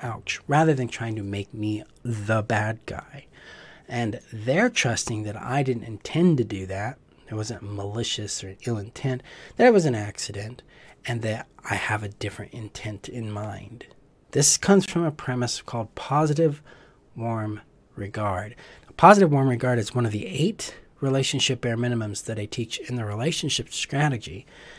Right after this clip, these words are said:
And it's part of how trust functions and how secure attachments operate. 'Cause these eight principles of boundary respect, reliability in that boundary respect, and in integrity and accountability,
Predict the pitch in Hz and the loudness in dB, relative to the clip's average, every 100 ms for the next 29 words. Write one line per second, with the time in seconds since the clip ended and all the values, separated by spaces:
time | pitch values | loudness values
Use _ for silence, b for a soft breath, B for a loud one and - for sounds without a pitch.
0 | B B B 123 117 - - 202 185 - | B B B 0 0 0 2 4 4 0
1 | - 139 - - - - 123 - - - | 0 0 -2 -4 -4 -2 -2 -2 -4 -10
2 | _ - - 120 117 - 92 101 - - | _ -18 -6 -4 -2 -4 -6 -8 -12 -12
3 | - 110 104 - _ _ - - - 117 | -10 -8 -10 -14 _ _ -12 -8 -6 -6
4 | - 123 101 - 120 113 - 98 - - | -4 -4 -4 -6 -6 -6 -8 -8 -10 -14
5 | - 160 160 107 - - B B B B | -2 0 0 -4 -8 -12 B B B B
6 | B 113 113 135 135 135 - 139 - 117 | B -2 0 2 0 0 0 0 0 -6
7 | 104 95 - - 107 123 135 127 127 - | -6 -8 -10 -2 2 4 6 4 2 0
8 | - 160 - - - _ _ _ _ _ | 0 -2 -4 -14 -20 _ _ _ _ _
9 | _ - B B B - 117 107 107 107 | _ -20 B B B 0 2 2 0 2
10 | 127 156 151 143 131 123 127 123 127 123 | 8 8 8 6 2 0 -2 -2 0 0
11 | 120 120 - 123 - 101 95 92 - 135 | 0 -2 -4 -6 -6 -8 -8 -8 -2 0
12 | 127 113 98 - - 117 123 135 135 135 | 0 -2 -6 -8 -6 -6 -4 -4 -4 -6